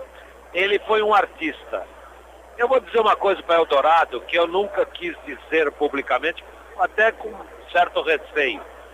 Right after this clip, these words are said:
Pelé era o único jogador que eu vi que tinha visão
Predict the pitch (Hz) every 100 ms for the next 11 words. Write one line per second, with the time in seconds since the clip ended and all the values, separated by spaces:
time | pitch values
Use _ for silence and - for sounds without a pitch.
0 | - - - - 202 220 233 220 233 254
1 | 240 196 196 170 185 190 180 156 208 -
2 | 208 190 180 156 156 185 202